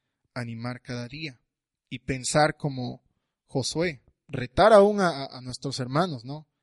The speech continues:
Escoge a quién vas a servir. Y que el pueblo pueda responder: "A Jehová nuestro Dios serviremos, y a su voz obedeceremos".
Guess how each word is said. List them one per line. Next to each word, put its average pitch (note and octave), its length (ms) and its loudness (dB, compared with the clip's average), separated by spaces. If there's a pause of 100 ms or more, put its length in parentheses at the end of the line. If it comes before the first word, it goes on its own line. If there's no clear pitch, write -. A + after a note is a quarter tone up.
(120)
Escoge - 440 -12
a D3+ 60 -8
quién D3+ 200 -18
vas D3 160 -12
a C#3 60 -20
servir. C#3 420 -20 (720)
Y - 120 -20
que C#3+ 120 -8
el B2 80 -8
pueblo D3 340 0
pueda D3+ 280 0
responder: C#3 600 -6
"A B2+ 100 -16
Jehová C3 420 -8
nuestro D#3 400 -10
Dios C#3+ 280 -6
serviremos, C3+ 800 -12 (800)
y A#2+ 120 -10
a A2+ 60 -8
su - 160 -14
voz C#3 400 -10 (600)
obedeceremos". A2+ 960 -18